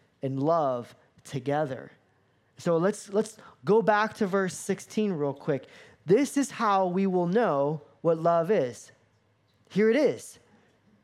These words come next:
It's the gospel, really, in one sentence. Jesus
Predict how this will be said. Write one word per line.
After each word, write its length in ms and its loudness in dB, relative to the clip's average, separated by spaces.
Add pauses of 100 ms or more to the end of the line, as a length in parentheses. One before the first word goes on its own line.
It's 140 2
the 120 2
gospel, 840 2
really, 420 2
in 240 0
one 400 2
sentence. 800 -4 (540)
Jesus 880 -2